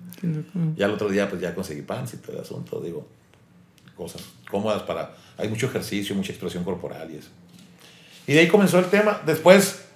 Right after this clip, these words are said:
Speaker 2: conseguí trabajo como maestro de artes en el Colegio La Rea, un colegio particular donde aprendí a trabajar. Ahí fue una escuela para mí como, como trabajador en disciplina y demás.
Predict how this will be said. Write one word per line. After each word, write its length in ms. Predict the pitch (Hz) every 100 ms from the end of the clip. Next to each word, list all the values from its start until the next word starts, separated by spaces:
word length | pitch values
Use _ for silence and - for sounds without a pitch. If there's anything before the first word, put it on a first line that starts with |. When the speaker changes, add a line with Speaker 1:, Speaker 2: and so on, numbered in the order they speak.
| - - - - - -
Speaker 2:
conseguí 420 | - 113 123 123 - - -
trabajo 380 | 127 117 131 117
como 140 | 113
maestro 300 | 98 101 117
de 100 | 101
artes 440 | 110 131 147 - - - -
en 180 | 90 87
el 80 | 85
Colegio 300 | 87 85 92
La 80 | 85
Rea, 180 | 95
un 60 | 107
colegio 260 | 98 87 87
particular 520 | 85 - 85 90 95
donde 500 | 98 85 80 76 69
aprendí 320 | 80 - 80
a 60 | 85
trabajar. 600 | 95 80 - 110 113 -
Ahí 200 | 82 80 85
fue 360 | 85 82 82 -
una 240 | 85 87 82 -
escuela 400 | 87 87 90 95
para 160 | 85
mí 120 | 80 85
como, 340 | 85 85 80
como 160 | - 71
trabajador 600 | 71 71 73 73 78 90 - _ _ - -
en 80 | -
disciplina 460 | 82 76 73 73 82
y 40 |
demás. 340 | 67 65 -